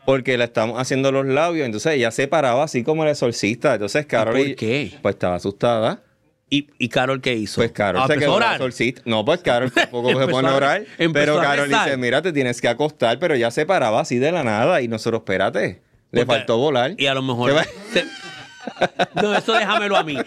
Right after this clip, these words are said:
Speaker 2: Mira, vamos al próximo. Déjame el, déjame el fotuto ahí para poder seguir. El, el, ajá, déjame la, ajá, lo que teníamos. Ajá. Entonces, tenemos el tabaquismo.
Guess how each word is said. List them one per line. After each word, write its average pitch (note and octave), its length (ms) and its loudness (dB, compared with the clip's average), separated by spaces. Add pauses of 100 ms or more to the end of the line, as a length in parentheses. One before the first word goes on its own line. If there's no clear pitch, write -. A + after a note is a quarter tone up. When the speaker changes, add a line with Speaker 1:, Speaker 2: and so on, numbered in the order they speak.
(220)
Speaker 2:
Mira, C#4+ 280 2
vamos E4+ 300 0
al E4 120 0
próximo. D#4 520 0
Déjame C4 320 0
el, D#4+ 140 -4
déjame B3+ 300 0
el A#3+ 60 -4
fotuto D#4+ 440 0
ahí D4+ 360 0
para A#3+ 160 0
poder A3 380 -2
seguir. A#3 280 -2 (400)
El, G3+ 220 0
el, F3 560 -2 (560)
ajá, G3+ 460 2
déjame A3 340 0
la, A#3+ 160 2 (200)
ajá, G3 200 0
lo A#3 100 -4
que G3+ 80 0
teníamos. F#3 500 0
Ajá. C#3+ 420 -2 (300)
Entonces, F#3+ 880 -2
tenemos G#3 500 0
el A3 220 -2
tabaquismo. F3 540 2